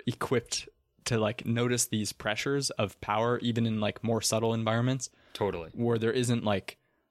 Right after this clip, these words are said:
Speaker 1: a prisoner-captor relationship, but, like, you know, even just talking to your, like, grad advisor in school or something like that, like,
Speaker 2: Dude,
Speaker 1: what's the difference?
Speaker 2: I had this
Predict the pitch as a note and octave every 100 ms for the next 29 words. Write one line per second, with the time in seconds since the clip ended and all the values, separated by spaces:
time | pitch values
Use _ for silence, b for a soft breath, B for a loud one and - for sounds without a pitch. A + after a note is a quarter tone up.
0 | _ - - - B2+ G#2+ A2+ A2 G#2 G#2+
1 | _ - G#2 - G#2+ G2+ G#2 G#2+ C#3+ C3+
2 | D#3+ D3 - G#2+ G2 - - - _ _
3 | - C3+ B2 A#2+ A#2 - G2+ G2+ G2+ G#2+
4 | A2 G2+ G2+ - A#2 A#2+ A2+ F#2+ F2+ F#2+
5 | F#2 F2+ - - A#2 G#2 F#2+ - G#2 G2+
6 | F#2+ G#2 G#2+ - G2 - _ _ - C#3+
7 | B2+ - G#2+ - - - - - B2+ B2+
8 | D3 C#3+ C3+ - A#2+ C3+ -